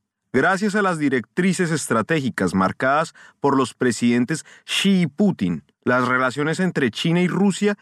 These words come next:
de asociación universal e interacción estratégica en esta nueva época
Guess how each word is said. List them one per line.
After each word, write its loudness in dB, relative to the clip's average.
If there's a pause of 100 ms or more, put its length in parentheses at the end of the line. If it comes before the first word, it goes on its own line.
(180)
de 2
asociación 0
universal 0 (260)
e 0
interacción 0
estratégica -2 (260)
en 2
esta 0
nueva 0
época -2